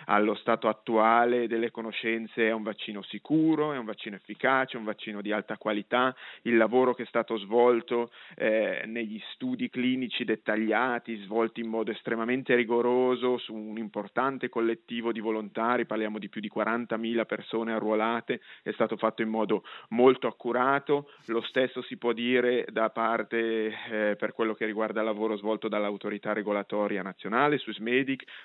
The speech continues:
privo da pressioni politiche, privo da pressioni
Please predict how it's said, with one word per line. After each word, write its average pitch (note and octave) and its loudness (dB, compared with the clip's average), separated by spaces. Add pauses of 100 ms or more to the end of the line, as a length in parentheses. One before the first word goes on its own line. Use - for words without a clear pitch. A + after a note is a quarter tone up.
privo B2+ 4
da G#2+ 0
pressioni G#2+ -8
politiche, B2+ -2
privo B2 -2
da A2+ -2
pressioni A2+ -4